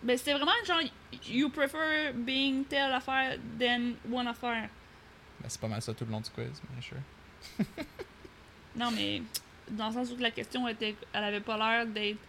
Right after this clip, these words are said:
Speaker 1: planifiée de la même façon que je l'avais vue, euh. Ah, mais je sais pourquoi le pourcentage, parce qu'à chaque fois que tu réponds à une question, le pourcentage augmente. Fait que si on est rendu à quatre-vingt-dix-sept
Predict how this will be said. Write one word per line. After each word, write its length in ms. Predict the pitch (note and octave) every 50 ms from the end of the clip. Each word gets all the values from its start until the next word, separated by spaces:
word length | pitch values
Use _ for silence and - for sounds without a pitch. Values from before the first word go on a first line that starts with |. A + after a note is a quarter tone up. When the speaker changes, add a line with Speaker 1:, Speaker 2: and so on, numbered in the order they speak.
| - - - - - - - - - - - -
Speaker 1:
planifiée 400 | A#3+ A3+ A#3 A3+ A3 - C4 C4
de 80 | A#3+
la 80 | A3+ G#3+
même 180 | G#3+ G#3+ A3+ A3+
façon 300 | - A3 A3 - A#3 A#3
que 140 | A3+ A#3 G#3+
je 100 | G#3 G#3+
l'avais 280 | G#3 G3+ G3+ G3+ G#3
vue, 380 | G3+ G3+ G3+ G#3 G#3+ A3 A3 A3
euh. 220 | G#3 G3 G3 - - G#3+ G#3+ G#3 - - - - - - - - - - - - - - - - - - - - -
Ah, 140 | - D4 D#4+ D4
mais 120 | B3 A3+
je 100 | G#3+ A3
sais 160 | A3+ - F#4
pourquoi 260 | - D4+ C4 - C4+
le 100 | B3+ A#3+
pourcentage, 540 | A3+ A#3 A3+ - A#3+ A#3 A#3 C#4+ D4+ D4 -
parce 140 | - A#3 -
qu'à 80 | - A#3+
chaque 140 | - C4+
fois 100 | - E4+
que 40 | -
tu 60 | -
réponds 200 | C#4 B3+ B3 D4
à 40 | C#4+
une 100 | C4 C4
question, 440 | B3+ - A#3+ A3+ - - D4+ E4 F4+ E4
le 100 | C4 B3
pourcentage 440 | A3+ - - - A#3 A3+ C4 C#4 C4
augmente. 420 | A#3+ A3 A3 B3 C4+ B3+ - - - - - - - - - - - - - - - - - - - - - -
Fait 140 | - B3+ A#3+
que 40 | B3 - - - - - - - -
si 120 | B3 - D#4
on 100 | D4+ C#4
est 80 | C#4+
rendu 200 | D4 D4 C#4 B3+
à 60 | D4 C#4+
quatre-vingt-dix-sept 680 | C#4+ C4 C4 C#4+ C#4 C4 C4 A#3+ - - C4+ C4